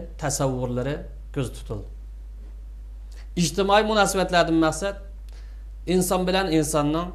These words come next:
inson bilan jamiyatning, bizga o'xshash muhojiratga insonlarningki tashkilotlar bilan bo'lgan aloqasi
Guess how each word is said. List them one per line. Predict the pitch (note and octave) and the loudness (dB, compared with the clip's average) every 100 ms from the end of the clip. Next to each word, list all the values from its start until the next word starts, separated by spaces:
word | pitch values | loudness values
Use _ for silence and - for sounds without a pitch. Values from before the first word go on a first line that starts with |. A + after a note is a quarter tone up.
| - | -10
inson | - D3+ D3 E3+ D#3 | 0 2 2 4 4
bilan | E3+ E3 | 4 2
jamiyatning, | C#3+ C#3 C#3 C#3+ C#3+ D#3+ E3+ E3+ - - | 4 2 4 2 0 -2 -2 -4 -12 -10
bizga | B2+ C3+ D#3+ | -6 0 0
o'xshash | D3+ D#3 C3+ - - - | 2 0 -2 -6 -10 -8
muhojiratga | C3 C3+ C#3+ C#3+ C#3+ | 0 2 4 2 0
insonlarningki | C#3 D3 C3+ C3+ C3+ B2 - A2+ G#2+ | -2 0 0 2 2 -2 -4 -6 -4
tashkilotlar | C#3 C3 C#3 C3+ C3+ C3 B2 | -2 -2 0 -2 2 2 2
bilan | B2 A#2+ | 0 0
bo'lgan | A#2+ A#2+ | 0 0
aloqasi | A2+ C#3 - - F3+ | -2 -2 -4 -6 -6